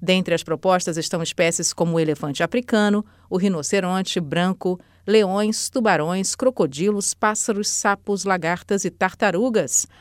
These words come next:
além de outras espécies. A reunião deve decidir ainda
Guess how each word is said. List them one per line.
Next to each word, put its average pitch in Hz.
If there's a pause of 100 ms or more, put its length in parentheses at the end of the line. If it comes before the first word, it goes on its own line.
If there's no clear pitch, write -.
além 208
de 220
outras 170
espécies. - (360)
A -
reunião 160
deve 170
decidir 147
ainda 175